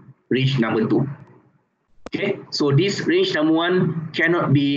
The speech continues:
used, cannot be used, and we must consider range two for the next iteration. Okay, so for your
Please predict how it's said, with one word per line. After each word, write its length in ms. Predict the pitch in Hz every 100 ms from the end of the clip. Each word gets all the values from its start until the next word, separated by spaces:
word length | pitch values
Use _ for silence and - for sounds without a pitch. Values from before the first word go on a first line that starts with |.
| -
used, 580 | 143 131 - - - - - - - -
cannot 220 | 120 113
be 140 | 113
used, 320 | 135 226 - - - - - _ -
and 260 | 151 156 151
we 120 | 156
must 360 | 160 196 -
consider 320 | 160 156 160 151
range 320 | 156 151 143 180
two 200 | 185 185 -
for 160 | 147
the 100 | 147
next 460 | 143 175 196 - -
iteration. 720 | 156 135 139 127 120 131 - - - - - _ _ _ _ _ _ _ _ _ _ _
Okay, 280 | - 165 226 - - _ _ _ _ _ _ -
so 560 | - 156 160 175 - - - _
for 220 | - 151 147
your 160 | 151